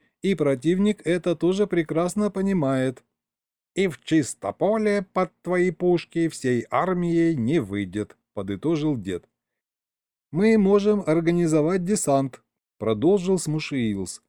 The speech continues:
«но исключительно точечно. Армия превосходит нас в живой силе многократно».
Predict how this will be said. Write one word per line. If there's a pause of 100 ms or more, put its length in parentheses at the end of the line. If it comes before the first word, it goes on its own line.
(120)
«но
исключительно
точечно. (260)
Армия
превосходит
нас
в
живой
силе
многократно».